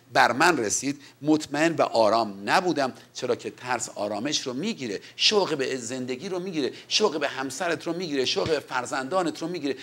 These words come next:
شوق به کار رو نیز از تو خواهد گرفت. «مطمئن و آرام نبودم و راحت نداشتم و پریشانی بر من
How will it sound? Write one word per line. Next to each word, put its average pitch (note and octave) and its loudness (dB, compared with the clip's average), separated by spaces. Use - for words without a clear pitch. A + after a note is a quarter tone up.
شوق G3 0
به B2+ -4
کار E3 -2
رو C#3+ -2
نیز C#3+ -2
از G#2+ -4
تو D#3+ -4
خواهد C3 0
گرفت. D#2+ -2
«مطمئن C3+ 2
و B2 0
آرام A#2+ 2
نبودم C#3+ 2
و A#2+ 6
راحت A#2 4
نداشتم C3+ 2
و C3+ 6
پریشانی C3 -6
بر E2+ -8
من F#2 -12